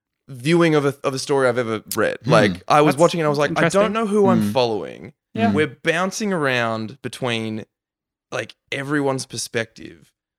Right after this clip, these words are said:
Speaker 1: that I'm not given any kind of clear motivations. I'm not getting any kind of clear, like, character moments because everything's getting told to me. It's, it's, so one of the, one of the things that I had trouble when I was reading, um,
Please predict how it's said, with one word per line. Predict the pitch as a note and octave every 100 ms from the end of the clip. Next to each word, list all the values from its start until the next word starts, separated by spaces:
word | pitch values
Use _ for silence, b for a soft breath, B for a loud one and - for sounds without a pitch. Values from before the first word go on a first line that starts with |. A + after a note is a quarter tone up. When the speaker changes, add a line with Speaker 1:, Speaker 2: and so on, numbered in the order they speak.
| _
Speaker 1:
that | A#2+
I'm | A#2 A#2
not | B2+ C3
given | D3 C3
any | B2
kind | A#2+ B2 G#2+
of |
clear | - - E3 F3+
motivations. | E3 D3 B2 A#2 A2 A2 G2+
I'm | G#2+
not | A2+
getting | A#2 A2+
any | B2+
kind | C3+ C#3
of | A#2+
clear, | - D#3 D#3 D3+ C#3+
like, | A#2+ A2+ - _ _ _ _ _ _ _ -
character | - F3 C#3 C3+ C3 C3+
moments | A2+ A2+ A2+ G#2+ F#2+ F#2+ - _ _ -
because | A2 B2+ -
everything's | D3+ E3 D3+
getting | D3+ C3
told | - - B2 B2
to | A#2+
me. | B2
It's, | A2 B2 -
it's, | D#3+ - - _ _ _ _ _ _ _ _
so | D3
one | D3+ G3
of |
the, | G3+
one | F3 C3 F3
of | G#3
the | G#3
things | G#3+
that | G#3
I | G3+
had | F3 D3 C#3 _
trouble | - C#3+ C3+
when | B2+ A2
I |
was | G#2+ G#2
reading, | A2 A#2 A#2+ A#2 A2 G#2+ A2+ _ _ _ _ _ _ _ _ _ - -
um, | G#2+ G2+ F#2 F#2 E2+